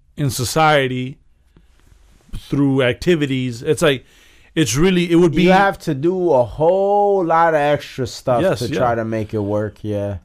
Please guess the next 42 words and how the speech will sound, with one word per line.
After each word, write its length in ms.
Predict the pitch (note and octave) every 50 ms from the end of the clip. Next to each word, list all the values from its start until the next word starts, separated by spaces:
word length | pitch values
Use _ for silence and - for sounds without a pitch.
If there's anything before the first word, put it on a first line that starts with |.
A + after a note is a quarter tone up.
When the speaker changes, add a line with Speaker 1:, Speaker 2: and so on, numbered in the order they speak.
| -
Speaker 1:
Well, 140 | - F3 -
at 160 | E3+ D3 A#2+ -
that 180 | F3+ G3 F#3+ -
point, 140 | F3 E3+ D#3
you're 80 | D3+
like, 100 | C#3+ C#3+
"All 80 | D3+ D#3
right, 180 | D3+ D3 C#3 -
cool. 220 | - F3 E3 C#3
Well, 360 | C3+ D3 D#3 E3 E3 E3 D3
one 180 | C3+ C#3+ D#3+ E3
of 80 | D#3+
us 140 | D3 C#3+ A#2+
has 220 | C3 C#3 C3 A2 -
to 80 | A#2+
stay 220 | - - D3+ C#3+ C3
home. 540 | B2 C3+ C#3 C#3 C#3 C#3 C#3 C#3+ - C#3
Do 80 | B2 B2
you 80 | C#3 C#3
wanna 200 | D3 D3+ D3 A#2+
stay 160 | - D#3 C#3+
home?" 380 | C3+ D3 D#3 D3+ D3+ D3+ D3 C#3+
And 180 | C3+ C3+ C#3 - _ _ - A2
so 80 | - C#3
now 200 | C#3+ D3+ D3 D#3
that 120 | D#3+ D#3+ D#3+
means 220 | E3 D#3+ D#3 C#3
w-, 180 | C3+ - - - - - - - - -
in 180 | F#3 F3 F3
a 80 | E3+ D3
society 720 | - - D3+ C3 - - G#3 A3+ C4 B3+ A#3 A#3 A#3 A3+
where 300 | G#3+ F#3 F3+ F3 E3 D#3+
it's 160 | D#3+ D#3 -
a 80 | D3 B2+
two-parent 720 | - - - - D4+ D4+ - - E3 C3+ B2+ B2 B2 - _ - _ - _ _ - - - - - - - - - - - _ - - - _ - _ - - _ -
household 600 | - - - - D#3+ D#3+ D#3 D3+ - D3+ D3 C#3
economy, 640 | C3+ - C3 C#3+ C#3 C3+ C3 C3 C3 C3+ D#3+ F#3 - - - - _ - - - - - _ -
now 220 | D3 D#3 D#3+ D#3+
you 160 | D#3+ E3 D#3+ E3
have 140 | D#3+ C#3
one 260 | B2+ C#3+ F#3 A#3+ D4 -
parent 440 | - - D3 C3+ B2+ B2 B2 -